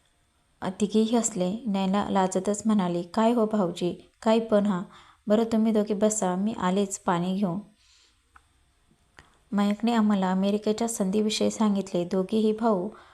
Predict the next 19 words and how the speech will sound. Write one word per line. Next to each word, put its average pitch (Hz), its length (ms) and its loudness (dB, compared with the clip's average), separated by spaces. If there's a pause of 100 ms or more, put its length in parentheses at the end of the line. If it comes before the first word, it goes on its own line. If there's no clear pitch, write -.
(160)
सोफ्यावर 208 480 2
गप्पा 196 220 -2
मारत 208 260 2 (100)
बसलेले. 202 480 0
नैना 185 300 0
पाणी 190 300 -2
घेऊन 214 260 2
आली. 202 240 0
तोच 190 380 -4
मयंक 196 340 -2 (100)
म्हणाला, 185 380 0 (380)
"नैना, 214 280 2
प्लीज, 208 300 0 (140)
चहा 233 140 2
ठेवशील 220 420 -2
का?" 180 240 -6 (3250)
"हो, 214 280 0
नक्कीच," 202 500 -4
म्हणत 214 340 2